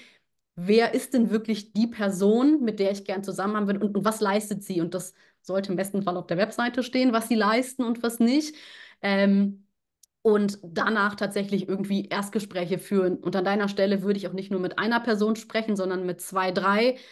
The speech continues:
Ich find's mega wichtig, dass du, dass du direkt irgendein Vertrauen hast, dass die Person dir nicht nur sympathisch ist, sondern dass du auch wirklich sicher bist oder zumindest das Gefühl hast,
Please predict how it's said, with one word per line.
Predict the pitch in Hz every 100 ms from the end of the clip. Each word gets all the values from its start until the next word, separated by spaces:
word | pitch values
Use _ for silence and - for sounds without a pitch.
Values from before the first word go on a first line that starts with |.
| - - _ _ -
Ich | 214 214
find's | 220 208 208
mega | 208 214 214 190
wichtig, | 202 214 208
dass | 202 202
du, | 202 196 196 - -
dass | 190
du | 214
direkt | 196 208 202
irgendein | 196 175
Vertrauen | - 185 - 190 196 185
hast, | 175 175 190
dass | 180
die | 196
Person | 202 185 180 214 226
dir | 202 214 -
nicht | - 202 233
nur | 254 226
sympathisch | 220 214 214 240 214
ist, | 196
sondern | 196 202
dass | 190 196
du | -
auch | 196 202 - _ -
wirklich | 208 220 254 - - -
sicher | 185 208 269 233
bist | 214 214
oder | 190 196
zumindest | 202 214
das | 202 196
Gefühl | 190 - 233 254
hast, | 208 202